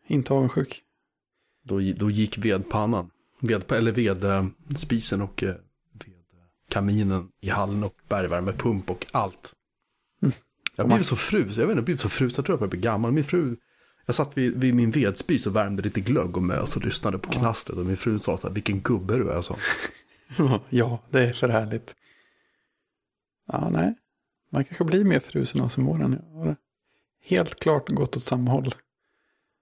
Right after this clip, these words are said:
Speaker 1: Jag med.
Speaker 2: Jag var ute och gick idag runt sjön med barnen och med min fru. Och... Skönt ute idag, men nu på
Speaker 1: Ja.
Speaker 2: kvällen så, uh, så har jag fått, <laughs> fått byta,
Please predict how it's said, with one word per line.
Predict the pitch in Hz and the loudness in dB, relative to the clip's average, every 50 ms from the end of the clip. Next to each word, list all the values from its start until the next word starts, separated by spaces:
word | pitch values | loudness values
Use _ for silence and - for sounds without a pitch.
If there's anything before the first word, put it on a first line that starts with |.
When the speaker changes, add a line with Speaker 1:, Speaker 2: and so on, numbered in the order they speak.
| _ _ _ _ _ - | _ _ _ _ _ -8
Speaker 1:
Jag | - 127 | -4 -2
med. | 135 139 139 127 _ _ _ _ _ 143 _ _ _ _ _ _ _ _ _ _ _ _ _ _ _ _ _ _ _ _ _ _ _ _ - - - _ | 0 0 0 -2 _ _ _ _ _ -20 _ _ _ _ _ _ _ _ _ _ _ _ _ _ _ _ _ _ _ _ _ _ _ _ -20 -20 -20 _
Speaker 2:
Jag | - | -6
var | - 135 | -4 -4
ute | 139 - - | -2 -2 -2
och | 110 | 0
gick | 104 156 170 - - | 0 -2 -2 -2 -2
idag | 208 196 180 175 | 0 2 2 2
runt | 185 185 - | 2 2 0
sjön | - - 110 117 160 170 | -2 -2 -2 0 0 0
med | 170 147 | 0 0
barnen | 117 107 107 127 147 175 175 170 170 | 0 0 0 0 0 0 0 0 -2
och | 165 165 | -4 -6
med | 170 170 170 | -4 -2 0
min | 170 170 | 0 0
fru. | 160 - - 196 - 180 160 | 0 0 -2 -2 -2 -2 -4
Och... | 156 147 - _ _ _ _ _ _ _ _ _ _ _ _ _ _ _ _ _ _ _ _ _ _ | -6 -6 -8 _ _ _ _ _ _ _ _ _ _ _ _ _ _ _ _ _ _ _ _ _ _
Skönt | - - - 151 202 262 - - | -8 -2 0 0 0 0 2 0
ute | 156 - - 101 98 - - | 0 0 0 -6 -8 -6 -4
idag, | 120 110 104 104 - - - | -2 0 0 -2 -2 -6 -4
men | - 131 120 120 | -2 2 2 4
nu | 127 165 175 | 4 2 2
på | 175 - | 0 2
Speaker 1:
Ja. | 123 | 2
Speaker 2:
kvällen | 151 196 214 208 151 | 4 4 4 2 0
så, | 135 - 85 | 0 0 0
uh, | - 113 143 160 143 110 101 | 2 2 2 2 2 0 -2
så | - - 151 | 0 2 2
har | 151 | 4
jag | 156 160 | 2 2
fått, | - 139 139 - 127 - - - - - - | 0 -2 0 0 0 2 2 0 0 -2 -4
<laughs> | _ - - - - - _ - | _ -10 -12 -12 -12 -12 _ -4
fått | - 143 131 - | -4 -4 -2 2
byta, | - 147 127 120 - - 127 127 120 | 2 2 2 2 2 2 2 2 2